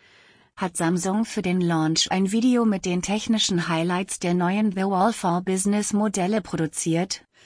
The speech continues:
Ein ausführlicheres Video mit zusätzlichen Infos zur aktuellen led Strategie von Samsung und einem Tech Talk gemeinsam mit Experten der Lang A G finden Sie hier.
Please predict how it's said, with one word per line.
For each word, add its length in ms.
Ein 240
ausführlicheres 920
Video 400
mit 180
zusätzlichen 720
Infos 560
zur 220
aktuellen 540
led 200
Strategie 640
von 260
Samsung 460
und 220
einem 340
Tech 280
Talk 320
gemeinsam 680
mit 140
Experten 680
der 140
Lang 280
A 140
G 260
finden 480
Sie 160
hier. 420